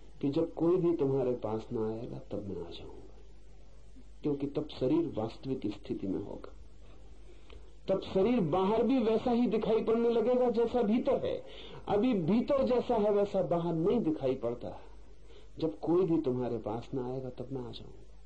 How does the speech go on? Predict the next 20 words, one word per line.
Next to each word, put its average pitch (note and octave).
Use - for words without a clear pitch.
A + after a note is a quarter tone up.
फिर F3
बहुत C#3
वर्ष C3+
बीत A2+
गए। -
वेश्या C#3
वृद्ध D3
हो E2
गई, -
सारे C3+
शरीर C#3
पर C#3+
कोढ़ D3+
फैल G2+
गया, -
अंग D#3
अंग D#3
उसके D3+
गलने D3
लगे। F2